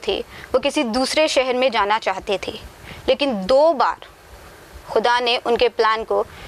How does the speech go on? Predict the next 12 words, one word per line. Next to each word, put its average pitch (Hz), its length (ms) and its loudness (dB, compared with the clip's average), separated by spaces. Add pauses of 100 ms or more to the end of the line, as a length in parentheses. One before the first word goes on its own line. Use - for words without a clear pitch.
(120)
डिस्टर्ब 233 460 0 (100)
किया - 220 -4 (460)
और 226 160 2
उनको 240 300 0
यहाँ 214 380 -2
भेजा। - 300 -6 (600)
हम 240 120 0
छः 311 300 2
आयत 302 200 0
में 294 140 2
देखते 214 300 0
हैं, 202 260 -4